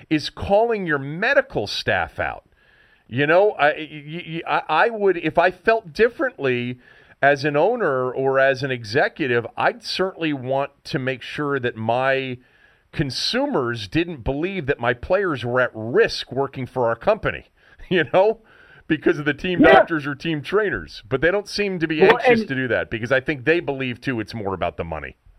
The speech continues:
Speaker 2: Well, but the one thing I can point to, Kevin, is in my reporting on Colt McCoy having to have the third surgery,
Speaker 1: Right.
Speaker 2: you know, there was frustration there that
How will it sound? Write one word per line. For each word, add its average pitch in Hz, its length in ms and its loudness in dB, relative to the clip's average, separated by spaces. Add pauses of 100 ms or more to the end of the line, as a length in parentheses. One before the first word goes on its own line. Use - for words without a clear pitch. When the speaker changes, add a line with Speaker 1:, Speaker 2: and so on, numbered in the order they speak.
(1000)
Speaker 2:
Well, - 200 4 (380)
but 185 160 4
the 208 80 10
one 262 220 4
thing 359 140 -2
I 196 100 2
can 135 160 -2
point 175 280 -2
to, 202 120 -8
Kevin, 190 440 0
is 143 280 0 (140)
in 123 180 -6
my 156 200 0
reporting 170 720 -2
on 127 180 -6
Colt 143 260 0
McCoy 135 560 0 (260)
having 127 300 -2
to 117 100 2
have 120 200 0
the 113 100 -6 (100)
third 117 280 -6 (100)
surgery, 127 520 0
Speaker 1:
Right. 90 300 -2 (1200)
Speaker 2:
you 185 160 2
know, 160 300 6 (760)
there 175 260 4
was 262 220 4
frustration 190 760 2
there 139 480 2 (120)
that 123 300 0